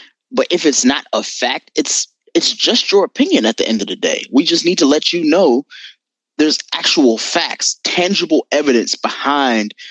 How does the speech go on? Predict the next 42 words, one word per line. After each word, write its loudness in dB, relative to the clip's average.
what 2
we're 2
giving 0
you 4
as 0
a -4
response -2
to 0
the -14
fact -4
that 0
you 0
haven't 4
even 0
fact -4
checked -2
yourself. 0
So 0
that's -2
the 2
one 2
thing 4
social 2
media 4
needs 0
is 2
fact -4
checking. -4
I 0
know 2
that, 2
uh, 4
what 4
is -6
it, -4
uh, 2
Twitter 4
and 2
Instagram 0
and 4
all 2
that, 2